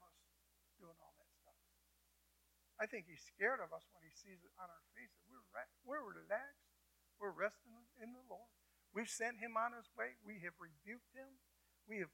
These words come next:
pleaded the blood of Jesus upon him. We have done all of those things. That's good. We need to do that. Amen? Then we need to rest and know that God's taking care of that. Because that's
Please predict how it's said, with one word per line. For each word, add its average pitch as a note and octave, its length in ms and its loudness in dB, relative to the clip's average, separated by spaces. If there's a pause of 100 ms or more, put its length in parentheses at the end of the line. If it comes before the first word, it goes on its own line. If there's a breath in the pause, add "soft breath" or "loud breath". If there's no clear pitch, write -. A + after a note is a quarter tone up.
(120)
pleaded B3 260 -6
the A3 140 6
blood A3+ 180 6
of A3 140 -2
Jesus A#3 400 -10
upon A#3 400 8
him. C4+ 240 -2 (240 loud breath)
We G3+ 160 2
have F3+ 80 -4
done G#3+ 180 12
all A3+ 220 10
of A#3 80 4
those A#3 240 6
things. C4 320 0
That's G3+ 320 4
good. B3+ 320 2
We F#3+ 80 -4
need G3+ 260 -2
to A3 120 -6
do A3 260 -2
that. C#4 240 2 (480)
Amen? G3+ 260 2 (680)
Then B3 160 0
we A3+ 100 -8
need F#3 220 -14
to F3+ 80 -6
rest G#3 400 0
and F3+ 60 -20 (340)
know B3 160 0
that A3 160 -12
God's A#3+ 320 -12
taking A#3+ 340 -20
care A3+ 140 -14
of - 160 -20
that. - 20 -20 (1200 soft breath)
Because F3+ 300 4
that's G#3+ 240 6